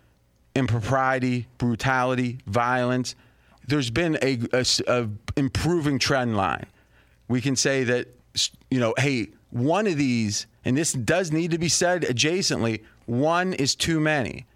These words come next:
right? If you've got nine kids and one of them gets, somehow the hospital makes a mistake and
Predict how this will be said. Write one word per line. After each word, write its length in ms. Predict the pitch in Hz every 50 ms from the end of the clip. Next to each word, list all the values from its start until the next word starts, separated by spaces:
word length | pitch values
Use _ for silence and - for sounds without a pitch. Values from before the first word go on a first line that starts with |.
| _ _ _ _ _ _ _ _ _ _ -
right? 160 | 110 123 147
If 120 | 143 98
you've 140 | 143 160 151
got 160 | 165 160 135
nine 340 | 135 143 156 156 160 160 147
kids 440 | - - 160 165 170 175 160 131 135
and 220 | 131 120 113 101 - - - _
one 220 | - 120 131 143 151
of 100 | 151 147
them 140 | 147 139
gets, 400 | 131 135 147 139 - - - - - _ _ _ _ _
somehow 680 | - - - 151 147 139 143 147 143 139 139 139 131 120 - - _ _ _ _ _
the 80 | 120 113
hospital 460 | 120 147 151 147 - - 160 151 156
makes 240 | 147 147 147 - -
a 40 | 147
mistake 560 | 135 117 - - 151 147 156 165 156 151 -
and 240 | 131 120 113 104